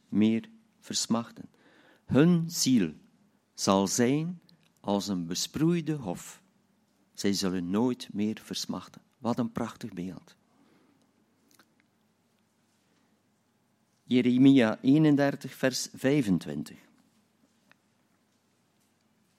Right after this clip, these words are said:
Want ik verkwik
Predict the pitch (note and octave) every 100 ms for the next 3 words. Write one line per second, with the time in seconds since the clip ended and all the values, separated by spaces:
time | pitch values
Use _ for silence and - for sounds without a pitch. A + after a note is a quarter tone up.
0 | _ _ _ _ _ _ _ _ _ _
1 | _ - A2+ C3 - - F3 - - C3+
2 | - C3 A2+ - -